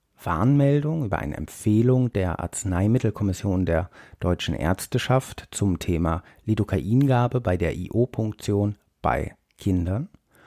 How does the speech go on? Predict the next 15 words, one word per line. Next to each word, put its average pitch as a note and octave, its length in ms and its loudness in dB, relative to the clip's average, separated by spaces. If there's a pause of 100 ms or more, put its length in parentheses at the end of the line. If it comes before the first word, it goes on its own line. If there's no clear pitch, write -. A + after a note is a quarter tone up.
(300)
Und G#3+ 380 2 (300)
wir C3+ 120 0
schauen D#3 240 2
uns C#3+ 160 0
ein A#2+ 140 0
paar A#2+ 160 -4
Zahlen B2 360 2
aus G#2+ 200 -6
dem G2+ 100 -2
Deutschen G2 300 0
Reanimationsregister F#2+ 1300 0
an, G2 200 -4 (440)
die A2 240 2
sicherlich F3 480 -2 (120)
augenöffnend A#2 840 0